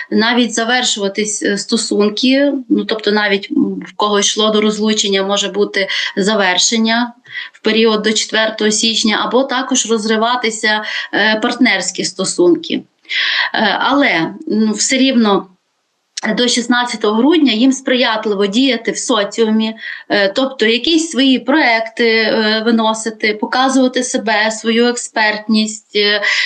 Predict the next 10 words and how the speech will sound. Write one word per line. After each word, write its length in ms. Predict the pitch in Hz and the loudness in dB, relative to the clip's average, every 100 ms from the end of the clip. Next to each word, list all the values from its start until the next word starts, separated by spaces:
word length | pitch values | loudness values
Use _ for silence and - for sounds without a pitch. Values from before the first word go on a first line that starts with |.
| - | -6
свій 280 | - 240 262 | -4 0 2
професіоналізм. 1200 | 254 233 233 262 254 247 240 214 208 208 208 202 | 0 0 0 0 2 2 2 2 0 0 -2 -2
Тут 240 | 247 247 | 0 2
можуть 360 | 247 240 254 240 | 2 2 0 0
навпаки 560 | 233 - 233 247 254 - | -2 -2 -6 -2 -2 0
приходити, 960 | 233 233 233 233 240 240 240 240 233 233 - - - _ - | -4 -2 -2 0 -2 -4 -2 -2 -2 -4 -10 -10 -14 _ -4
е, 280 | 202 208 208 | 0 2 2
якісь 400 | 214 214 240 254 | 0 0 0 2
нові 300 | 247 233 226 | 2 2 2
партнери, 800 | 233 - 214 208 202 196 190 | -2 -4 0 2 2 2 2